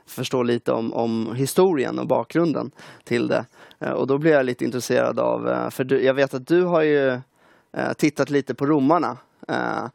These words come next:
eh, när det kommer till, eh, i, som en jämförelse för dagens e-sport. Vad, eh, vad, vad är det du har hittat där? Vad är det du har d-, sett för, för likheter, liksom?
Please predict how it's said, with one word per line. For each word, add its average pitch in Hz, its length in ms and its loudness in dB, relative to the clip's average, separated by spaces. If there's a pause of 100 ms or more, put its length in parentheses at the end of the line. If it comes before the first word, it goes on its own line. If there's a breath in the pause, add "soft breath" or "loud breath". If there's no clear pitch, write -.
(300 loud breath)
eh, 117 260 -6
när 123 200 0
det 127 60 -2
kommer 127 280 -2
till, 123 360 -2
eh, 123 260 -2
i, 120 300 0
som 135 160 0
en 135 60 2
jämförelse 135 1080 0
för 131 140 -4
dagens 120 480 -2
e-sport. 131 600 -2
Vad, 135 320 2 (480 soft breath)
eh, 123 600 -4
vad, 127 180 -4
vad 151 240 2
är 160 140 2
det 151 140 0
du 156 60 0
har 151 80 2
hittat 151 420 -6
där? 160 240 2
Vad 147 120 2
är 147 100 2
det 151 80 0
du 147 60 2
har 143 240 2
d-, 143 460 -4
sett - 240 -2
för, 135 360 -2
för 139 140 -4
likheter, 143 800 -4
liksom? - 260 -16